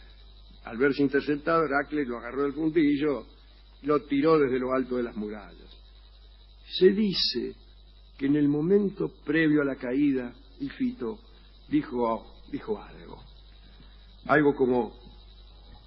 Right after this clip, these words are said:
"Me caigo", o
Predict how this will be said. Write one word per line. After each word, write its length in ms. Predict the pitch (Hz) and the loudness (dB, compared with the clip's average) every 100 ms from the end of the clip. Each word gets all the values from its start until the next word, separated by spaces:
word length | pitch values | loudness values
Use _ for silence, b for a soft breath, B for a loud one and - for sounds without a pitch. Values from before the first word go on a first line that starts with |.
| - - - | -20 -20 -16
"Me 240 | 107 113 | -14 -8
caigo", 560 | 156 147 110 104 101 95 - - - - - - - - - - - - - - - - - - - - - - - - - | 0 2 2 -4 -6 -8 -16 -20 -20 -20 -20 -20 -20 -18 -18 -16 -16 -16 -16 -16 -16 -16 -16 -16 -16 -16 -16 -16 -16 -16 -4
o 420 | 120 117 120 107 | 2 4 4 0